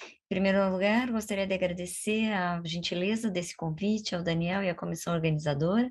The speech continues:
É sempre uma grande alegria estar falando pro nosso pessoal aqui de casa, né? Então, essas são as instituições que eu represento, inclusive o Instituto de Oncologia do Paraná, que compõe o Oncoville.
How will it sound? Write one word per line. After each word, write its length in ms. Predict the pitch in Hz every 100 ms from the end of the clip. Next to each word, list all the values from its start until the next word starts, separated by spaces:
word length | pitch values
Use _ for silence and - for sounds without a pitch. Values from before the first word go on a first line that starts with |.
| - - - -
É 120 | 196 196
sempre 400 | - 254 285 269
uma 180 | 226 214
grande 640 | 196 214 262 254 240 - -
alegria 640 | 202 190 185 190 220 233 - - -
estar 300 | - - 202
falando 640 | 196 202 190 196 196 196 196 - - _
pro 160 | - 196
nosso 300 | 190 190 -
pessoal 480 | 196 185 - 185 185
aqui 220 | 185 190
de 160 | 180
casa, 420 | - 147 131 123 127
né? 240 | 156 208 220 - -
Então, 180 | 202 202
essas 280 | 208 208 202
são 120 | 202
as 140 | 185
instituições 580 | 190 185 - - - 175
que 80 | -
eu 40 |
represento, 680 | 156 151 147 143 190 233 233
inclusive 520 | 190 185 170 160 170
o 120 | 170 170
Instituto 520 | 165 - - - -
de 80 | 160
Oncologia 400 | 156 156 147 147
do 120 | 143
Paraná, 460 | 143 143 143 185
que 140 | 233 -
compõe 400 | 262 233 220 202
o 120 | 190
Oncoville. 680 | 185 185 220 190 135 120